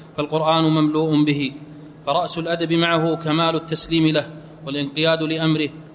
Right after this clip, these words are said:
وتلقي خبره بالقبول والتصديق دون معارضته بالعقل أو الشك، أو أن يقدم عليه آراء الرجال فيوحده بالتحكيم والتسليم والانقياد والإذعان كما وحد الله تعالى بالعبادة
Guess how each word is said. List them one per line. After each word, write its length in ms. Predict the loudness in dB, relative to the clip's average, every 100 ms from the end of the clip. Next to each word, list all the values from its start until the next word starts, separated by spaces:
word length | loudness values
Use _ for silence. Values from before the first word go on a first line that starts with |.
| -14
وتلقي 520 | -6 -4 -4 -4 -4
خبره 500 | -2 -2 0 0 -2
بالقبول 520 | -4 -4 -4 -2 -2 -2
والتصديق 640 | -4 -6 -6 -6 -4 -4
دون 260 | 0 2
معارضته 640 | 2 0 0 -2 -4 -6 -4
بالعقل 420 | -2 -4 -4 -4
أو 100 | -2
الشك، 320 | -2 -2 -6 -10 -20 -20 -20 -8 -2
أو 140 | 0
أن 80 | 0
يقدم 420 | 0 -4 -2 0
عليه 540 | 0 0 0 0 0
آراء 240 | 2 2 0
الرجال 460 | -4 -2 0 -2 -6 -20 -20 -20 -20 -20 -20 -4
فيوحده 600 | 0 0 0 -2 0 0
بالتحكيم 640 | -2 -4 -8 -4 -2 0 0
والتسليم 600 | -2 -4 -4 0 2 2
والانقياد 680 | 2 0 -2 0 0 0 -2
والإذعان 600 | -2 -2 -2 0 0 -2
كما 280 | -2 0
وحد 400 | 0 -2 -4 -4
الله 340 | -2 0 0 0
تعالى 500 | 0 0 2 2 0
بالعبادة 600 | 0 -2 0 0 0